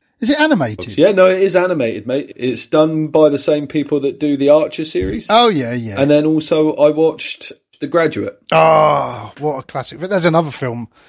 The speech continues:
Speaker 1: on the list for the podcast. I do love The Graduate.
Speaker 2: Yeah, it's, uh, it's a really, really good film.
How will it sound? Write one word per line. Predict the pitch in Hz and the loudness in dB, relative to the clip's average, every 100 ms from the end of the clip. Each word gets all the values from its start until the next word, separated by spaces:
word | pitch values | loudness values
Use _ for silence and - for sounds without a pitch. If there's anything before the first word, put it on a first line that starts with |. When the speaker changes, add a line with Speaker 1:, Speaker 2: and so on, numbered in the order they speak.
| _ _ | _ _
Speaker 1:
on | 180 160 147 | 2 2 2
the | 143 | 0
list | 139 139 - | 2 0 -2
for | - | -6
the | 123 | -12
podcast. | - 131 - 135 143 - | -6 -8 -6 -4 -4 -4
I | 127 | -8
do | 117 147 139 | -6 -6 -2
love | 123 113 | -2 -4
The | 104 | -8
Graduate. | 104 92 - - - | -16 -18 -20 -20 -2
Speaker 2:
Yeah, | 127 87 80 - | 0 0 -4 0
it's, | 135 - - | 0 0 0
uh, | 135 131 131 - - | 2 2 -2 -6 -8
it's | 131 - | -6 -6
a | |
really, | 95 104 143 143 139 131 120 _ | -8 -2 0 2 2 0 -4 _
really | - 113 113 107 101 | -8 -2 -2 -2 -6
good | - 95 - | -6 -8 -8
film. | 92 92 110 | -10 -10 -12